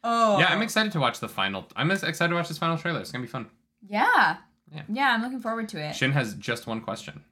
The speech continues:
Speaker 1: I like questions. That's fun.
Speaker 2: I like answers.
Speaker 1: Oh, mm, fair enough. Yeah, that'll be, that'll be interesting. We'll have to check that out.
Speaker 2: Yeah.
Speaker 1: I'm excited to see the trailer.
Speaker 2: I'll probably be throwing that on the thumbnail.
Speaker 1: <laughs>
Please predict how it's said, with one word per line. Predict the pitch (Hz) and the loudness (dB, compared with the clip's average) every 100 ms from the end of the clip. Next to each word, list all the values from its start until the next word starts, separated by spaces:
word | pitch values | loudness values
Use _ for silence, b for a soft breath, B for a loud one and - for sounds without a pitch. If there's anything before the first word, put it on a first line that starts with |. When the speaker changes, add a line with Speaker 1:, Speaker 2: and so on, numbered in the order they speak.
| - | -8
Speaker 1:
I | 214 285 | -4 -2
like | 294 | -4
questions. | - 156 170 175 196 - _ _ _ _ - | -10 -10 -12 -10 -12 -14 _ _ _ _ -14
That's | 262 - | -14 -8
fun. | 147 147 160 | -6 -4 -2
Speaker 2:
I | |
like | 147 147 | -2 -2
answers. | 113 - - - _ _ _ _ - | -8 -10 -20 -20 _ _ _ _ -12
Speaker 1:
Oh, | 214 165 | -10 -10
mm, | 165 202 202 | -12 -16 -16
fair | 160 | -12
enough. | 151 165 - _ _ _ _ _ _ _ _ _ _ _ _ _ _ - | -10 -10 -14 _ _ _ _ _ _ _ _ _ _ _ _ _ _ -6
Yeah, | 226 254 | -2 0
that'll | 220 254 320 | 2 2 0
be, | 294 277 254 240 | -2 -4 -4 -2
that'll | 226 294 | -2 -2
be | 247 | -2
interesting. | 208 208 202 | -4 -4 -4
We'll | 214 | -2
have | 220 | -4
to | - | -6
check | 220 - | -10 -2
that | 175 180 | 0 2
out. | 160 156 - - 110 | 2 0 -6 -14 -2
Speaker 2:
Yeah. | 127 - | 0 0
Speaker 1:
I'm | 208 | -6
excited | 208 185 180 | -8 -10 -12
to | - | -12
see | 180 | -12
the | 180 | -12
trailer. | 160 156 156 165 - | -12 -10 -10 -10 -4
Speaker 2:
I'll | 143 | -4
probably | 143 110 113 117 | 2 2 2 -2
be | 120 | -4
throwing | 120 117 123 | -4 0 2
that | 127 127 - | 2 0 0
on | 127 147 | 0 2
the | |
thumbnail. | 147 - - - - - - | -2 -8 -14 -14 -12 -12 -6
Speaker 1:
<laughs> | 240 233 302 - 311 302 | -2 2 0 4 4 4